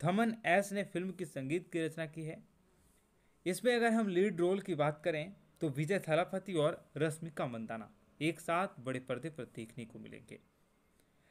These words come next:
इस फिल्म को बारह जनवरी दो हज़ार तेईस को सभी सिनेमाघरों में रिलीज कर दी गई थी। वहीं यह भारत का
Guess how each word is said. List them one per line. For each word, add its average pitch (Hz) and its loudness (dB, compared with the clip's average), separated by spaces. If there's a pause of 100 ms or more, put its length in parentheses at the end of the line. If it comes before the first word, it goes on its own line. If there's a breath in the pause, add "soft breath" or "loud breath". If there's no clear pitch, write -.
(120 soft breath)
इस 175 0
फिल्म 247 0
को 240 6
बारह 180 8
जनवरी 175 0
दो 170 -2
हज़ार 156 4 (120)
तेईस 180 4
को 190 -4
सभी 185 0
सिनेमाघरों 170 -2
में 170 0
रिलीज 139 0 (140)
कर 135 4
दी 170 -2
गई 170 2
थी। 156 -8 (840)
वहीं 190 6
यह 214 4 (300)
भारत 170 2
का 143 0